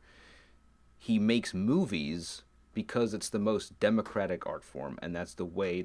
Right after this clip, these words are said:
to democratize his message. So if important, quote unquote, important films become elitist, that really cuts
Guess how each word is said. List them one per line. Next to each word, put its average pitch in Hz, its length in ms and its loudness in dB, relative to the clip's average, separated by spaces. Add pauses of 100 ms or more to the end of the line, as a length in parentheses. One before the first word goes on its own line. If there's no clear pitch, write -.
to 92 100 -6
democratize 87 960 -2
his 76 180 -12
message. - 500 -14 (920)
So - 200 2
if 110 300 4 (340)
important, 113 760 0 (100)
quote 110 240 0
unquote, 101 320 -2
important 98 560 -4
films 104 600 -2 (180)
become 104 540 0
elitist, 92 800 -2 (680)
that 98 300 4
really 101 540 2 (260)
cuts - 640 2